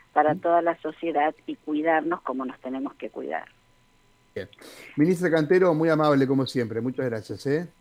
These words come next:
Speaker 1: Gracias a ustedes, que sea una
Speaker 2: Bueno,
Speaker 1: buena
Speaker 2: que
Speaker 1: mañana.
Speaker 2: tenga... Un buen, una, una buena semana.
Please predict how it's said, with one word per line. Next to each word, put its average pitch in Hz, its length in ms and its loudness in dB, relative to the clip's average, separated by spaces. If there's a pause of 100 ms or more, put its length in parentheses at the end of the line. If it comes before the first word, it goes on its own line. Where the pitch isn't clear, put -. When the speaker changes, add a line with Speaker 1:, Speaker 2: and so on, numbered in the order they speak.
Speaker 1:
Gracias 196 520 -2
a 180 40 -2
ustedes, 180 460 -2
que 156 140 -10
sea 156 200 -6
una 156 160 -2
Speaker 2:
Bueno, 110 160 -2
Speaker 1:
buena 104 80 -4
Speaker 2:
que 147 60 -6
Speaker 1:
mañana. 143 220 -10
Speaker 2:
tenga... 117 440 -2 (300)
Un 117 200 -6
buen, 120 140 -4
una, 123 260 -4
una 120 200 -4
buena 127 200 -2
semana. 117 400 -6